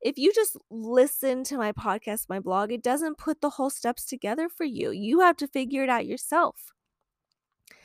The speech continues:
If you watch YouTube, my YouTube videos, like, you still have to figure out the steps for yourself. But in this course, literally, this is step one. This is what you do. Step two, step three. There's ten videos, ladies.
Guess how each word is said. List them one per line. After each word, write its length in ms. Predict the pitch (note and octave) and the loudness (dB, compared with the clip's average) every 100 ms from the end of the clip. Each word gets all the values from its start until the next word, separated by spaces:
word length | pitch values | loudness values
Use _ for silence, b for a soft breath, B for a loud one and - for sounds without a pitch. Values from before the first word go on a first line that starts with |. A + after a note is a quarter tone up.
| b b | b b
If 140 | - C#4+ | -4 0
you 140 | D4 | 4
watch 220 | D4+ D#4 | 6 6
YouTube, 480 | B3+ B3 D#4+ - E4 | 2 0 0 0 -4
my 160 | A#3 A#3 | 0 -2
YouTube 480 | G#3+ B3+ - E4 C#4 | -2 -4 -2 -2 0
videos, 420 | G3+ F3+ E3 G#3 | 0 2 0 -2
like, 160 | G3 G#3 | -6 -8
you 220 | - A3 E4 | -6 -4 -4
still 320 | - E4 F4+ | -2 0 2
have 180 | E4+ D4+ | 0 -2
to 100 | C#4+ | -8
figure 360 | - A#3+ A#3+ | -6 -6 -4
out 180 | A#3 A3+ | -2 -2
the 60 | A#3+ | -6
steps 380 | - G#3+ A3 - | -6 -6 -4 -6
for 120 | F#3+ | -6
yourself. 500 | F3+ G#3+ - C4+ B3 | -6 -6 0 0 0
But 140 | - - | -4 -4
in 260 | - A3+ | -4 -2
this 220 | A#3 A3 - | -2 -4 -6
course, 640 | _ - E4 C#4 C4+ - B B B B | _ 0 4 4 2 -4 B B B B
literally, 1200 | B3 A#3 A#3 C#4 C#4 C#4+ C#4 A3+ G3 F3+ F3 F3 A3+ _ _ _ _ - | -8 -2 4 4 2 -4 -2 0 -2 -2 -4 -4 -6 _ _ _ _ -8
this 200 | F#3+ - | -6 -4
is 100 | A3 | -4
step 280 | - C#4 C#4 | -2 -4 -4
one. 320 | - - - A#3+ | -6 -6 -8 -16
This 180 | - - | -14 -12
is 120 | - - | -12 -12
what 200 | - - | -12 -12
you 60 | |
do. 200 | A#3+ G2+ | -10 -10
Step 320 | - - D#3 - | -10 -8 -8 -8
two, 220 | - G#3+ - | -8 -8 -8
step 260 | - G3 - | -8 -8 -8
three. 120 | F3+ | -8
There's 220 | F#3+ - | -8 -10
ten 340 | - D4 F4 | -4 0 2
videos, 640 | D4 C#4 C#4 F3 - - - - | 2 2 2 0 -2 -6 -10 -8
ladies. 480 | - C#3 C#2+ - | -8 -8 -10 -14